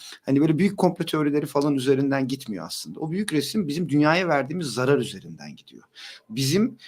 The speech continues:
içinde yaşadığımız, işte, ekosistemle, sistemle olan ilişkimiz üzerinden gidiyor. Yıllardır birçok konuda uzman olan, özellikle, e, iklim, çevre, e, işte atmosfer,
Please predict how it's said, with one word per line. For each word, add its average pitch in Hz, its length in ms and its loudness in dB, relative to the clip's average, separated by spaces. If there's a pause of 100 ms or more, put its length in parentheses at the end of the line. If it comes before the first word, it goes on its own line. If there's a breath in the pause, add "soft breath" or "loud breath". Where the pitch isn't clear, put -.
(160 loud breath)
içinde 143 340 4
yaşadığımız, 151 960 2
işte, - 500 -2
ekosistemle, 139 720 0 (120)
sistemle 147 540 0
olan 151 180 0
ilişkimiz 135 480 0
üzerinden 87 560 -8
gidiyor. - 260 -20 (400 loud breath)
Yıllardır 143 680 0 (280 loud breath)
birçok - 320 -2
konuda 190 200 4
uzman 165 380 2
olan, 98 220 -4 (140)
özellikle, 139 720 0 (320 loud breath)
e, 127 120 2
iklim, 131 540 -2 (340)
çevre, 131 580 -2 (440 loud breath)
e, 107 680 -4
işte 123 380 0
atmosfer, 151 840 -2